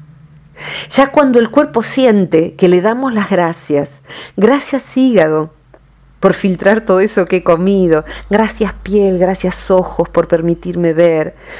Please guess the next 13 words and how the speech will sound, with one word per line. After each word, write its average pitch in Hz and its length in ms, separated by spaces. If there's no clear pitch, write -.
Yo 285 120
le 294 140
doy 233 360
gracias 247 520
a 214 60
mi 190 140
pie 220 280
todos 202 280
los 180 160
días, 202 500
a 160 80
mis 220 220
pies, 165 340